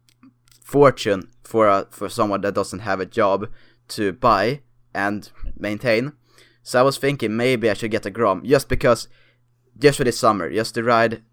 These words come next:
uh, because I've talked to people who, who own Groms, and they're like, "It's so much fun," and then you don't pay anything for it. You buy for, like, two, twenty thousand Swedish crowns, which is, like, two thousand euros, and then you, you know, t-,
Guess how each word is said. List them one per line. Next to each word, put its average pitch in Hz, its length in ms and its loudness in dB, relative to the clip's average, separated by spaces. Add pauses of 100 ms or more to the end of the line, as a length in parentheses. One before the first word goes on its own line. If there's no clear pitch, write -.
(140)
uh, 92 200 -6
because 117 280 -6
I've 117 100 -2
talked 123 220 -2
to - 80 -12
people 113 340 0
who, 71 120 -10 (120)
who 104 260 -2
own 127 240 0
Groms, 120 540 0
and 107 160 -4
they're 113 140 2
like, 101 220 -2 (360)
"It's - 160 -10
so - 180 0
much 131 200 0
fun," 131 400 0 (260)
and 101 300 -6
then 110 320 -4 (180)
you 113 140 -8
don't 113 200 -4
pay 110 200 -4
anything 104 360 -6
for 95 200 -6
it. 80 80 -10
You 107 100 -6
buy 117 200 2
for, 117 100 -10
like, 101 180 -6
two, 117 220 -6
twenty 123 320 -6
thousand 117 300 0
Swedish 110 280 -10
crowns, 110 480 -2 (220)
which 110 260 -6
is, 107 60 -10
like, 95 160 -6
two 107 160 -6
thousand 98 320 -2
euros, 104 440 -4 (880)
and 92 480 -6
then 107 260 -2
you, 101 300 -4 (600)
you - 100 -4
know, 127 220 4 (180)
t-, - 80 -20